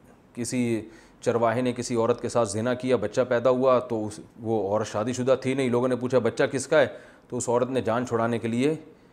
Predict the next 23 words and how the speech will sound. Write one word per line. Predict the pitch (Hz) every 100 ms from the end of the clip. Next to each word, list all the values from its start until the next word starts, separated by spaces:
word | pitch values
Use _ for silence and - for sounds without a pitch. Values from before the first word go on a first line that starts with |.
| _
اس | - 127
راہب | 120 117 127
پہ | 120
ڈال | 101 87 87
دیا۔ |
وہ | 101
بیچارہ | 101 117
نیک | 120 120 120
بزرگ | 117 123 131
اپنے | 120 127 123
جھونپڑی | 120 113 123
میں | 123
اپنی | 120 120
عبادت | 110 107 127 127
کیا | 123
کرتا | 101 98 101
تھا، | 95 - - - - -
اس | - 180
پہ | 202
جھوٹا | 135 139 147
الزام | 131 120 113
ڈال | 90 73
دیا۔ | 76